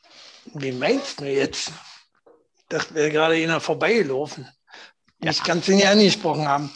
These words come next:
Speaker 1: Ähm, nee, aber ich finde generell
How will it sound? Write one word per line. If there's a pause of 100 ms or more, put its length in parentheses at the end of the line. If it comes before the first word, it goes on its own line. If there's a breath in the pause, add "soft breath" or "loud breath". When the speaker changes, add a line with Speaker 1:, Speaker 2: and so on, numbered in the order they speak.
(540 loud breath)
Speaker 1:
Ähm, (760 loud breath)
nee,
aber
ich
finde
generell